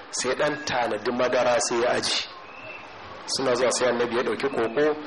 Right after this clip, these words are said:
sai ya sha. Sai ya miƙa ma Aisha. Kun ji yadda ake yi. Ke da kike cewa wai iyaye su fara shiga, ai da iyayen suka zo.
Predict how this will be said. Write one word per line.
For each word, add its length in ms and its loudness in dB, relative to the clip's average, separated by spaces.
sai 300 0
ya 80 4
sha. 320 2
Sai 220 0
ya 80 4
miƙa 400 2
ma 140 2
Aisha. 560 2
Kun 140 -2
ji 80 2
yadda 240 4
ake 220 0
yi. 160 -4
Ke 120 0
da 80 0
kike 280 0
cewa 320 2
wai 100 4
iyaye 280 4
su 100 -2
fara 260 4
shiga, 280 2
ai 140 4
da 120 4
iyayen 440 4
suka 280 2
zo. 160 -2